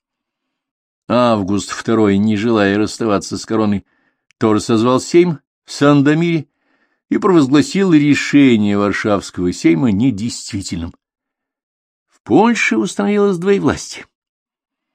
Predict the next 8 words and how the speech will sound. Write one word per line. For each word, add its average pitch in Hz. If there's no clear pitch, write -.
Карл 123
двенадцатый 123
ненавидел 135
Августа 98
второго. 110
«Поведение 127
его 90
так 139